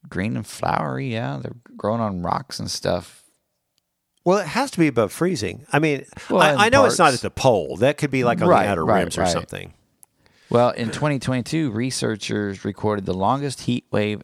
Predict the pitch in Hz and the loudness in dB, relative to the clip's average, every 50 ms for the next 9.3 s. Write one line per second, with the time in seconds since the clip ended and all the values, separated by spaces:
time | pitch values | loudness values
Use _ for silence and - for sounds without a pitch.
0 | - - - 120 127 - 131 127 131 - - 107 104 113 117 - _ - - 82 | -8 -4 -4 -2 -2 -2 -6 -6 -8 -8 -10 -6 -4 -4 -6 -6 _ -8 -8 -8
1 | - - - 80 87 87 - - - - 87 92 95 90 82 78 78 85 95 107 | -6 -6 -6 -6 -6 -8 -10 -16 -10 -6 -6 -6 -4 -6 -6 -6 -4 -2 0 0
2 | 104 87 - - - - 85 87 92 - - - 90 87 80 - - - 87 87 | 0 -2 -4 -10 -10 -6 -6 -6 -6 -6 -8 -8 -8 -6 -8 -6 -6 -4 -4 -4
3 | - - _ _ _ _ _ - - - - - 92 - - 90 87 82 69 - | -4 -6 _ _ _ _ _ -20 -20 -8 -6 -6 -6 -6 -6 -8 -8 -8 -8 -8
4 | 82 90 87 - - - - 90 - - - - - - _ - - 139 139 135 | -8 -8 -8 -10 -12 -14 -12 -10 -6 -4 -4 -4 -4 -8 _ -6 -4 -2 -2 -2
5 | 135 135 135 135 135 _ _ _ _ _ _ _ _ _ _ _ _ _ _ _ | -2 -4 -6 -8 -10 _ _ _ _ _ _ _ _ _ _ _ _ _ _ _
6 | _ _ _ _ _ _ _ _ _ _ _ _ _ _ _ _ _ _ _ - | _ _ _ _ _ _ _ _ _ _ _ _ _ _ _ _ _ _ _ -8
7 | - 101 98 92 87 85 - - - 98 90 92 98 95 87 104 120 131 131 123 | -6 -4 -4 -4 -4 -6 -10 -8 -6 -6 -6 -4 -4 -2 2 2 2 2 2 0
8 | - - - 131 117 113 - - - - - 90 95 95 101 104 113 117 113 110 | -4 -6 -4 -4 -4 -6 -6 -6 -6 -4 -2 -4 -2 0 0 0 0 0 -2 -4
9 | 117 120 120 117 117 120 - | -4 -4 -4 -4 -6 -6 -10